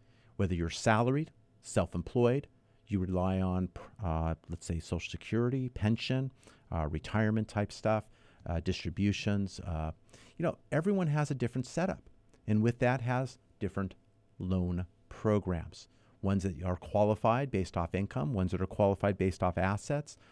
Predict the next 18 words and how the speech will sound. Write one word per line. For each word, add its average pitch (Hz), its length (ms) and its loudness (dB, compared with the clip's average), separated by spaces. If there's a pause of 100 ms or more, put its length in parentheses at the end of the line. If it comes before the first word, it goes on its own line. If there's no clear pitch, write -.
(140)
ones 104 200 2
that 113 100 4
are 120 40 2
qualified 117 480 4
based 123 220 0
on 135 80 -2
the 147 80 -2
property's 127 560 -4
cash 208 460 -2
flow. - 260 -8 (1700)
We'll 160 200 6
look 196 220 4
to 190 100 0
situate 123 580 0
and 120 120 0
get 101 140 0
the 98 100 0
right 101 360 4